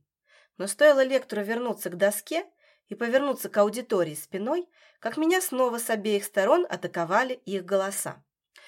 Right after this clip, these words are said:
«Я думаю, всё это просто выдумки», отмахнулась Саманта, продемонстрировав свой безупречный маникюр.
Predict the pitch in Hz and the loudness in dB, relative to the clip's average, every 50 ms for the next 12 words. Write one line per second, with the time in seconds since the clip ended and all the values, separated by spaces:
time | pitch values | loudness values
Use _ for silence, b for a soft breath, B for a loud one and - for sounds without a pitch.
0 | B B B B B - - 254 269 254 302 311 285 285 285 277 - - 294 285 | B B B B B -4 0 0 2 2 2 2 2 0 -2 -2 0 0 0 0
1 | 285 294 - 285 277 285 285 - 294 277 302 285 208 180 165 156 156 - - - | 0 -6 0 0 0 0 4 2 2 2 2 -2 -2 -2 -4 -6 -8 -12 -16 -18
2 | b b b b b b - 185 - 214 220 220 220 - 220 208 185 180 - - | b b b b b b -12 -8 -2 0 0 0 0 -2 -2 -2 -2 -4 -4 -4
3 | - 180 196 220 269 330 349 349 - 165 156 B B B B _ - 202 196 220 | -4 -4 -2 0 0 0 0 -2 -4 -8 -8 B B B B _ -10 -6 -4 0
4 | 226 226 226 220 - - 302 311 302 294 285 - - 254 247 196 185 156 165 151 | 0 0 0 -2 -4 -6 -4 -2 -2 -4 -4 -4 -4 -4 -2 -2 -2 -6 -6 -6
5 | - 170 175 190 190 - 190 180 180 180 175 185 196 196 - 175 - - - | -2 -2 -2 -2 -2 -6 -6 -4 -4 -2 -2 -4 -6 -6 -8 -10 -10 -10 -16